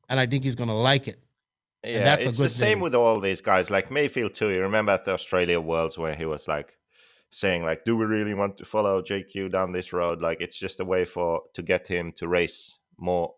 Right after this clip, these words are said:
Speaker 2: Like, it's just a way
Speaker 1: For you to race more.
Speaker 2: for him, him to get to race more or something. I can't remember. He said something like that, like, making it about me, missing the fucking point completely, right? Because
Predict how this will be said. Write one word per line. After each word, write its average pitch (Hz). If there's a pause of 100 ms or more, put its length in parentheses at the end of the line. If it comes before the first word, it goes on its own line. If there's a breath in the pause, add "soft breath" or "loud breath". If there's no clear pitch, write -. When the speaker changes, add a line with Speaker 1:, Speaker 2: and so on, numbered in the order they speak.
Speaker 2:
Like, 92
it's -
just -
a 160
way 135 (400)
Speaker 1:
For 143
you 170
to 156
race 139
more. 117 (120)
Speaker 2:
for 104
him, 110 (380)
him 104
to 90 (160)
get 95
to 90
race 95
more 87
or 82
something. 82
I 90
can't 101
remember. 87
He 113
said 135
something 101
like 78
that, 64
like, 98 (320)
making 147
it 123
about 107
me, 98
missing 104
the 92
fucking 92
point 87 (160)
completely, 80 (560)
right? 92
Because 104